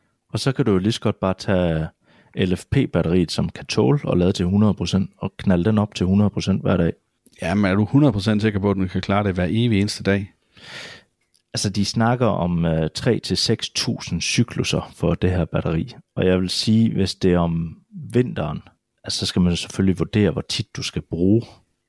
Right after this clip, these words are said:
Speaker 1: så meget, men det må man jo finde ud af, om det,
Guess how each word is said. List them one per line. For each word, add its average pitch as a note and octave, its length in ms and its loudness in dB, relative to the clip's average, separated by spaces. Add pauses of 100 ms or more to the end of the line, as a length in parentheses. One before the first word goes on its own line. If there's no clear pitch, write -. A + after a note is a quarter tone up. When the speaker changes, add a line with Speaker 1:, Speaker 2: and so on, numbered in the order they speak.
(100)
Speaker 1:
så D#2+ 140 -2
meget, D2 340 -2 (120)
men D2+ 300 -2 (720)
det B2 100 2
må B2 120 2
man A2+ 160 2
jo G2+ 100 2
finde A2 220 0
ud A#2+ 100 4
af, G2 200 2
om F2+ 200 -2
det, F2+ 260 2